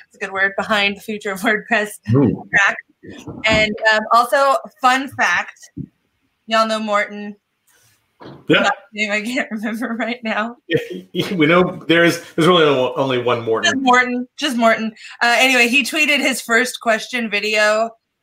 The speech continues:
Speaker 1: This is just a fun fact. First question video that he ever asked at the State of the Word, uh, this week, which was in twenty thirteen. And he asked his question. And then I'm asking my first question at the end of that same video. And I just thought that was funny. And I wanted to note that in that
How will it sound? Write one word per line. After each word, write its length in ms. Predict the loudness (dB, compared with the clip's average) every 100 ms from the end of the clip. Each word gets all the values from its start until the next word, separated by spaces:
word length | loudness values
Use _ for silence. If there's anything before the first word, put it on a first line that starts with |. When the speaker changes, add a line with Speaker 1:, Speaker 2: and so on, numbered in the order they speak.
| _
Speaker 1:
This 100 | -16
is 80 | -12
just 180 | -12 -14
a 60 | -10
fun 180 | -10 -4
fact. 320 | -6 -6 _
First 260 | -4 -2 0
question 340 | -4 -2 -6
video 240 | 0 0
that 140 | 0 0
he 80 | 0
ever 140 | 2
asked 260 | 0 0 -6
at 80 |
the 80 | -14
State 260 | -10 -8 -6
of 60 |
the 100 | -8
Word, 300 | -4 -2 -2 -6 _ _ _ _
uh, 300 | -2 2 2
this 220 | 0 -4 -8
week, 100 | -12 _ -20
which 180 | -14 -12
was 100 | -10
in 80 | -10
twenty 240 | -6 -6
thirteen. 520 | -4 -4 -2 -2 -2 -4
And 140 | -6
he 220 | -4 0
asked 220 | 0 0 -6
his 160 | -6
question. 480 | -2 -2 -2 -4 -2
And 160 | -4 -2
then 140 | -2 0
I'm 340 | 0 2 0 0
asking 520 | -2 -2 -8 -8 -2
my 160 | 0 0
first 240 | 0 -2
question 320 | -2 -2 -4 -8
at 100 | -6
the 140 | -4
end 140 | -4 -4
of 80 |
that 200 | -4 -4
same 200 | -6 -10
video. 360 | -10 -6 -4 -6 _ _ _ _ -12
And 140 | -4
I 300 | 2 4 2 0
just 160 | -2
thought 160 | -2 0
that 100 | -2
was 120 | -4
funny. 380 | -2 -2 -2 -10 _ -20 _
And 80 | -6
I 80 | -2
wanted 260 | 0 0 -2
to 120 | -2
note 300 | 0 0 -4 -14 _
that 160 | -4 -2
in 180 | -2 0
that 180 | 0